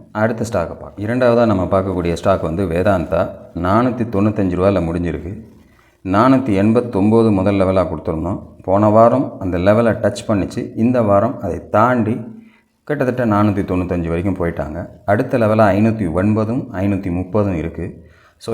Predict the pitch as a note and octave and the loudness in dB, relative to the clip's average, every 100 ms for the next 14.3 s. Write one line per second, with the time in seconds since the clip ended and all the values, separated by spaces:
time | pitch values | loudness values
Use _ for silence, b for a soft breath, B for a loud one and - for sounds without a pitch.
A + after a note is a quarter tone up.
0 | A2+ A2+ A#2 A2+ B2 A#2 A2+ G#2 F#2 G2+ | 0 2 4 6 4 2 0 0 0 -2
1 | C3+ B2 A2+ G2+ G#2 - E2+ F2 F#2+ G2 | -4 -4 0 0 0 -2 -4 -4 -2 -4
2 | - - F2+ E2+ F#2 A2 A2+ G#2 G2+ G2 | -6 -8 -6 -2 -2 0 -2 -4 -2 0
3 | F2+ G2 G2 F2+ F#2 F#2+ F2 E2+ - F2 | 2 0 0 -4 -4 -6 -6 -10 -10 -6
4 | G#2+ - - - - F#2+ G#2+ G2+ F2 E2+ | -6 -8 -16 -20 -8 -2 2 2 2 -2
5 | F2 F#2+ C3 - E2+ - F2 D#2+ D#2 D#2 | -2 -4 -6 -6 -10 -6 -6 -6 -8 -10
6 | - - D#2 D#2 D#2 D2+ F2 E2+ D#2 D2+ | -12 -10 -8 -8 -8 -4 -4 -4 -8 -8
7 | D#2 - G#2 E3 - b b b _ - | -8 -10 -12 -14 -18 b b b _ -8
8 | - A#2+ C3+ D#3+ C#3 B2 B2 - G2 G2 | -4 -2 -2 2 2 2 0 -2 -2 0
9 | A2 - F#2 G2+ F#2+ F#2 F#2 F#2+ G2 E2+ | -2 -4 -4 -2 0 0 -2 -2 -4 -4
10 | F2+ E2+ A2 G#2+ - - F2+ F#2 F2 - | -2 -2 -2 -4 -8 -12 -6 -4 -4 -6
11 | - G2 F2+ G2 G2 F#2+ E2+ F2+ G2 G2+ | -6 -2 -2 -2 0 0 -2 -4 -4 -6
12 | D#2 - B B B E2+ D#2+ F#2 F2 D#2+ | -6 -10 B B B -8 -4 -2 -2 -4
13 | E2 G2+ - G2+ A2 G#2+ G#2+ G2+ F#2+ F#2 | -4 -6 -4 -2 0 2 0 0 -2 -6
14 | F2+ D#2+ - | -6 -6 -8